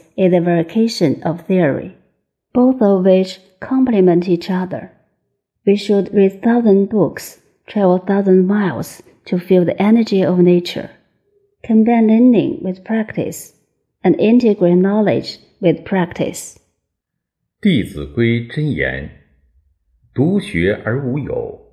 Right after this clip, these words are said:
Speaker 2: 则孤陋而寡闻。”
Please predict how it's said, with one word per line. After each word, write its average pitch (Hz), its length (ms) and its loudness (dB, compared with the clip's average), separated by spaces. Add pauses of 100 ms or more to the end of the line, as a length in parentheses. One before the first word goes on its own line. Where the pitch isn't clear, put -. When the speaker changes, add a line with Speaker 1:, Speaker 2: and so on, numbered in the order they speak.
(200)
Speaker 2:
则 95 440 -4 (220)
孤 165 320 -2
陋 85 520 -4
而 107 300 -6
寡 - 280 -8
闻。” - 440 -10